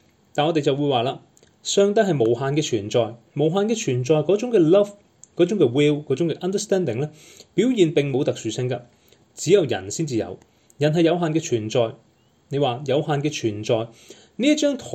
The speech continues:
呢，都係有限嘅存在嚟㗎，呢個係屬於物嘅境界啦。所以呢，特殊性嘅上邊呢，我哋就唔可以就住上帝去講，下邊呢，亦都唔可以就住一啲物件去講㗎。唔單單係台啊，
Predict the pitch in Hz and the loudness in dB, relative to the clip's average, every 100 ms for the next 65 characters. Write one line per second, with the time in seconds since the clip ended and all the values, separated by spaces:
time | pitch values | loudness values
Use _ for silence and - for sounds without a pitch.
0 | 98 143 220 - _ _ _ - 247 117 | 0 0 0 -6 _ _ _ -2 0 2
1 | 120 117 113 - 95 104 95 92 104 - | -2 -4 -4 -6 -6 -6 -4 -6 -10 -14
2 | _ _ - - 185 117 - 113 143 131 | _ _ -20 -6 -2 -2 -2 -4 -2 -2
3 | 90 - 110 104 104 110 92 - _ _ | -4 -8 -8 -6 -6 -6 -8 -12 _ _
4 | _ _ _ _ _ _ - 226 262 262 | _ _ _ _ _ _ 0 4 4 0
5 | - - - 113 113 151 139 - - - | -4 -6 -8 -4 -2 -2 -2 -8 -20 -20
6 | _ _ _ _ _ _ _ _ 160 147 | _ _ _ _ _ _ _ _ -2 0
7 | 131 123 147 214 - - 147 190 151 135 | 0 0 -2 -4 -8 -6 2 4 4 0
8 | 135 117 117 127 202 240 151 123 120 123 | -2 -8 -4 -2 -2 -2 0 0 0 -4
9 | 117 - 113 113 113 113 98 120 - _ | -2 -2 0 0 0 -4 -4 -6 -10 _
10 | _ _ _ _ _ _ _ - 131 123 | _ _ _ _ _ _ _ -6 -4 -2
11 | 135 170 180 180 139 107 147 151 117 107 | -4 -4 -2 0 0 -2 -4 -2 -4 -4
12 | - 104 - - 190 208 202 139 - - | -6 -8 -10 -6 -4 -4 -4 -4 -6 -8
13 | - 101 127 117 - 104 107 _ _ _ | -8 -6 -4 -4 -8 -12 -12 _ _ _
14 | _ _ _ _ - 123 208 254 240 160 | _ _ _ _ -6 -2 0 0 -2 -2
15 | 113 113 165 | -2 0 0